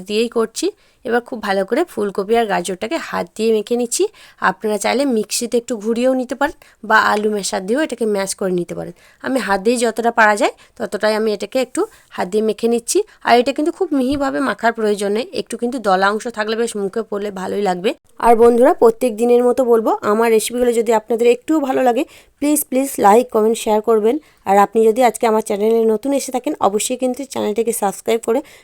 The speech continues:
পাশে থাকা বেল আইকনটি প্রেস করে দেবেন, তাহলে আমি যখনই যা নিত্য নতুন ভিডিও দেবো, তার নোটিফিকেশন সবার আগে আপনার কাছে পৌঁছে যাবে। দেখুন, আমি ফুলকপিটাকে মেখে নিয়েছি। এবার ওর মধ্যে দিয়ে দিলাম একটা আলু, সিদ্ধ করে রেখেছিলাম, তার অর্ধেকটা দিয়ে দিচ্ছি। ঝাল অনুযায়ী কাঁচা লঙ্কা কুচি, এক চামচ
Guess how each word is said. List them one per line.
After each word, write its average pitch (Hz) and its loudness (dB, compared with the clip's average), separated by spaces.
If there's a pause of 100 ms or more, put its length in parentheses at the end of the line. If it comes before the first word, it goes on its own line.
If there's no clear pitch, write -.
(100)
পাশে 233 -2
থাকা 247 2
বেল 240 4
আইকনটি 262 2
প্রেস 254 4 (100)
করে 254 4
দেবেন, 302 0 (100)
তাহলে 233 2
আমি 226 2 (100)
যখনই 240 -2
যা 254 2
নিত্য 247 -4 (120)
নতুন 247 -2 (100)
ভিডিও 247 0
দেবো, 262 0 (120)
তার 220 2
নোটিফিকেশন 226 -2 (100)
সবার 202 -2
আগে 208 -2
আপনার 233 -8
কাছে 233 -6
পৌঁছে 233 -4
যাবে। 220 -4 (240)
দেখুন, 302 0
আমি 339 8
ফুলকপিটাকে 240 0
মেখে 247 -2
নিয়েছি। 302 4 (160)
এবার 247 4
ওর 247 4
মধ্যে 254 0
দিয়ে 247 -4
দিলাম 294 0 (180)
একটা 220 0 (120)
আলু, 233 2 (360)
সিদ্ধ 226 -4 (100)
করে 269 2
রেখেছিলাম, 277 0
তার 214 6 (100)
অর্ধেকটা 233 0
দিয়ে 247 -4
দিচ্ছি। 254 0 (380)
ঝাল 240 8 (100)
অনুযায়ী 254 0
কাঁচা 233 2
লঙ্কা 226 4
কুচি, 247 0 (400)
এক - -2
চামচ 247 2